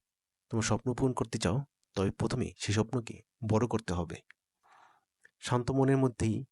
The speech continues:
সেরা সিদ্ধান্তগুলো তৈরি হয়। আজকের কাজগুলো কালকে সাফল্যের ভিত্তি। নিজের উপর বিশ্বাস রাখো, কারণ তুমি তোমার জীবনের নায়ক।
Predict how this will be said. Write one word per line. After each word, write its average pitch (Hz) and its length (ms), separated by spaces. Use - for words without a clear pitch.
সেরা - 320
সিদ্ধান্তগুলো 110 640
তৈরি 98 300
হয়। - 180
আজকের 127 400
কাজগুলো 110 520
কালকে 113 300
সাফল্যের 117 500
ভিত্তি। - 380
নিজের 123 240
উপর 135 180
বিশ্বাস 120 380
রাখো, 139 320
কারণ 101 260
তুমি 123 300
তোমার 107 260
জীবনের 95 340
নায়ক। 82 360